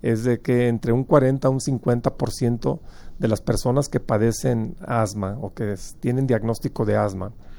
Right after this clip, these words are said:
y que tienen rinitis alérgica, tienen ansiedad o depresión.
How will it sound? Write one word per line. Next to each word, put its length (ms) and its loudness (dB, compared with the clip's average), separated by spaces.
y 60 -10
que 140 -4
tienen 340 2
rinitis 420 -2
alérgica, 600 -2
tienen 480 0
ansiedad 540 -2
o 80 0
depresión. 560 -4